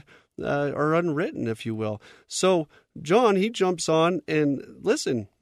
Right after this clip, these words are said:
you know, not just John, myself, we all do things. You do things where we're just, we can identify with each other.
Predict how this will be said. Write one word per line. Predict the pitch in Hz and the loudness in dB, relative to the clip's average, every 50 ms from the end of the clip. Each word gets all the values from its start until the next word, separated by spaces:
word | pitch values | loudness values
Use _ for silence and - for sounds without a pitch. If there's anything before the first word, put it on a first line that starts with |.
| - - | -20 -14
you | - - 147 143 | -6 -4 -2 0
know, | 151 156 175 170 - _ _ _ _ _ _ - | 2 0 0 -2 -8 _ _ _ _ _ _ -16
not | 107 101 120 147 175 - | -10 -4 -2 -2 -2 -2
just | - - 170 160 - - | -4 -6 -6 -6 -6 -6
John, | - 131 123 131 139 147 170 175 165 _ _ _ _ _ _ | -2 0 0 2 2 0 0 -2 -6 _ _ _ _ _ _
myself, | - 131 123 120 - - 135 143 151 175 175 - _ _ _ _ _ | -4 -4 -2 -2 -2 -2 0 2 2 2 0 -4 _ _ _ _ _
we | - 135 143 151 175 | -6 0 2 2 4
all | 185 202 226 233 | 4 2 0 -2
do | 190 180 202 226 247 | -2 -2 -2 -4 -4
things. | - - 143 123 110 104 107 110 - - - _ _ _ _ _ _ _ _ - | -4 -4 -4 -4 -4 -4 -8 -12 -16 -18 -20 _ _ _ _ _ _ _ _ -10
You | - 123 165 226 254 | -4 -2 -2 0 2
do | 196 165 156 | 2 0 0
things | 151 - 143 139 143 160 180 170 - - | 0 0 -2 0 0 0 -2 -6 -10 -6
where | - 135 135 143 143 | -2 0 0 0 0
we're | 131 135 147 170 185 | 0 0 -2 -2 -2
just, | 185 165 151 143 - - | -2 -6 -6 -6 -8 -6
we | 156 160 | -8 -8
can | 165 - 196 | -6 -4 -4
identify | 196 170 131 - 127 143 202 240 - - 147 127 | -4 -4 -2 -2 0 0 0 -2 -2 -2 -2 0
with | 113 110 107 | -2 -2 -6
each | - 110 - - | -8 -8 -6 -6
other. | 120 110 110 107 | -4 -4 -4 -6